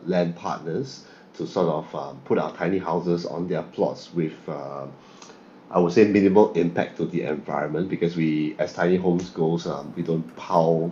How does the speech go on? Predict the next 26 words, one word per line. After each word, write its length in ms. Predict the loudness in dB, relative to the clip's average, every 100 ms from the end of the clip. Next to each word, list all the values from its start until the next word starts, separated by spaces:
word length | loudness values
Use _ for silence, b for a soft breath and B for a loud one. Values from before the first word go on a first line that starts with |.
| -2
foundations 640 | -2 -2 -4 -4 -2 -2
into 160 | -4 -4
the 80 | -4
ground. 360 | -2 -4 -2
They're 120 | -2 0
all 200 | 0 0
built 220 | -2 -4
on 120 | -8
trailer 300 | -6 -2 -2
base. 400 | 0 -2 -2 -6 B B B 2
So 200 | 6 6
hoping 520 | 6 4 4 2 0
to 80 | -4
create, 640 | -8 -4 0 6 6 4
um, 480 | -2 -2 -4 -10 -14 -18 B B B B -2
the 180 | 0 2
experience, 600 | 0 -4 0 4 6 6
the 80 |
ultimate 360 | 2 2 2 2
experience 640 | 2 -6 -2 4 6 4 2
of, 260 | -2 -2
uh, 220 | -8 -8 -6
experiencing 640 | -8 0 4 6 4 4
and 140 | 4 2
reconnecting 760 | -2 -2 -4 -4 -4 -4 -2
with 120 | -2